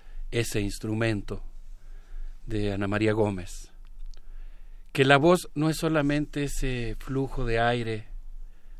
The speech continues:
audible que resuena más o menos articulado, sino que la voz humana es sobre todo la voz interior,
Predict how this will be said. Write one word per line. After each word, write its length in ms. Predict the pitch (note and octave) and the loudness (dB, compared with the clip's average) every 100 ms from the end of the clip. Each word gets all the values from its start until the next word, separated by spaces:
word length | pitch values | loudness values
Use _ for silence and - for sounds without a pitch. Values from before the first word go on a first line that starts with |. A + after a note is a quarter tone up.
| - | 0
audible 720 | A2 A#2+ C3+ C3+ A#2 A2+ - - - - - - - - - - - - | 2 4 4 4 2 -4 -6 -14 -14 -10 -8 -10 -10 -12 -8 -6 -4 -2
que 120 | C3+ | 0
resuena 520 | A#2+ B2+ - C3+ C3+ B2+ | 2 2 4 4 6 4
más 480 | C3 C3+ C3+ C3+ | 6 6 4 0
o 80 | B2+ | 0
menos 360 | A#2 B2 B2 - | 0 0 0 -2
articulado, 720 | A2 - B2 A#2+ B2 C3+ C3+ | -2 -4 -6 -4 -2 -2 -4
sino 280 | A#2+ B2 B2+ | -4 -4 -2
que 120 | C#3 | -2
la 80 | B2 | -2
voz 260 | B2+ C#3 D3 | 0 0 0
humana 580 | C3 C3 B2+ B2+ A#2 - - - - - - | 0 0 0 -2 -2 -6 -8 -8 -10 -10 -8
es 440 | G#2 C3+ - - - - - | -4 -4 -4 -8 -10 -8 -8
sobre 300 | - A#2+ A#2 | -6 -4 -4
todo 220 | A#2 C3 C#3+ | -2 -2 0
la 120 | B2+ | -2
voz 220 | A#2+ A2+ | -2 -4
interior, 480 | A2+ G#2 G2+ A2 B2 | -6 -6 -4 -2 -2